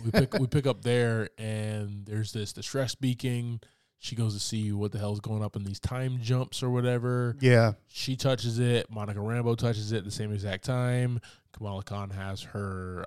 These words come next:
Speaker 1: um, bracelet or whatever,
Speaker 2: Yeah.
Speaker 1: and the three of them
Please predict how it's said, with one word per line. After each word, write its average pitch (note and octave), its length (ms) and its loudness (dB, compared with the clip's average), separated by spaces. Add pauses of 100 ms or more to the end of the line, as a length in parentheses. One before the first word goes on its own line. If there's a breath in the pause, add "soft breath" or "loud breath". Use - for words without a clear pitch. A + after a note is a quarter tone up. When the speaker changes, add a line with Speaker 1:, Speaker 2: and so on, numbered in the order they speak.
Speaker 1:
um, F2 640 -8 (480)
bracelet A#2+ 380 0
or A#2+ 60 2
whatever, A#2+ 600 2
Speaker 2:
Yeah. A#2 220 4
Speaker 1:
and G2+ 500 -4 (120)
the G#2+ 80 -4
three A#2 220 -2
of A2 100 2
them G#2 500 -2